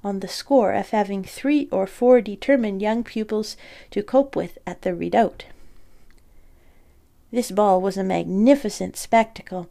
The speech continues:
The boxes were for those who liked them, but most of the people preferred to wander about on the main floor.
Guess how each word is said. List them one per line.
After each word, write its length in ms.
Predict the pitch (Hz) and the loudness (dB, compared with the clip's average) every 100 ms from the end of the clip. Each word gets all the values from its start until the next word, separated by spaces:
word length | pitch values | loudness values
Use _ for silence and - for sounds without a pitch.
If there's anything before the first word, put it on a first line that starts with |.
| - - - - - | -20 -20 -20 -14 -2
The 100 | 233 | 2
boxes 640 | 240 269 311 - 311 294 | 6 6 6 0 -2 0
were 140 | 247 233 | 0 -2
for 180 | - 202 | -2 0
those 280 | 226 233 208 | 0 0 -4
who 100 | 190 | 0
liked 380 | 196 214 - | 0 0 -2
them, 220 | 214 208 214 - - - | -2 -2 -6 -16 -20 -4
but 120 | 220 214 | -2 2
most 360 | 247 415 - | 2 2 0
of 120 | 254 | -2
the 80 | 202 | -2
people 380 | 202 208 202 190 | -4 -6 -6 -8
preferred 520 | 190 208 - 233 220 | -8 -8 0 0 0
to 120 | 220 | -4
wander 500 | 196 202 220 254 226 | -4 -2 0 0 0
about 360 | 196 190 233 208 | -2 0 0 0
on 160 | 185 180 | -8 -8
the 80 | |
main 280 | 180 208 214 | -6 -6 -6
floor. 460 | 202 220 240 214 | -8 -4 -2 -4